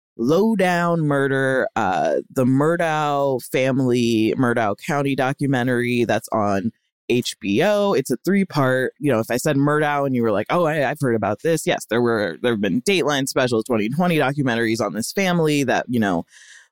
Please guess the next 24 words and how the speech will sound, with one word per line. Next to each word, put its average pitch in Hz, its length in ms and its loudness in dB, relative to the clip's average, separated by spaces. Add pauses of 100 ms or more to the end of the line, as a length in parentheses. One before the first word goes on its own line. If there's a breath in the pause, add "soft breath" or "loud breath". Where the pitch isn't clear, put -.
(100)
was 123 380 2
from 120 200 0
the 113 100 0
South, 160 340 0
had 120 160 -2
this 113 200 -2 (100)
very 120 840 0 (580)
privileged 139 1120 0
career, 127 880 2
just - 300 -2
very, 117 400 2 (340)
like, 95 340 2 (1080 loud breath)
they 135 140 2
ran 147 300 0
the 123 100 0
town. 62 380 -4
Like, 90 240 -2
they 104 120 2
were 101 140 2
judges 135 600 0
for 107 140 0
a 98 80 0
hundred 120 400 0
years. 104 600 0